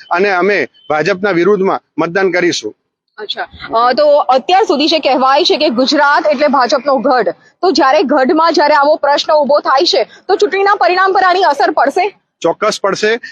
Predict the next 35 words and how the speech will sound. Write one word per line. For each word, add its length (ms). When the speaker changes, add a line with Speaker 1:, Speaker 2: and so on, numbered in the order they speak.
Speaker 1:
એક 180
જ 80
વસ્તુ 300
છે, 100
એક 220
બાજુ 240
આખો 220
સમાજ 380
છે, 400
એક 180
બાજુ 180
આખા 180
સમાજની 440
લાગણી 340
છે 100
અને 100
આજ 100
તમે 220
જોઈ 180
લો, 100
આ 160
એક 120
ક્ષત્રિય 360
સમાજનો 400
પ્રશ્ન 340
નથી. 180
તમે 460
જુઓ, 160
ભરવાડ 300
સમાજ 320
સમર્થનમાં 600
છે, 140
રબારી 300
સમાજ 300
સમર્થનમાં, 540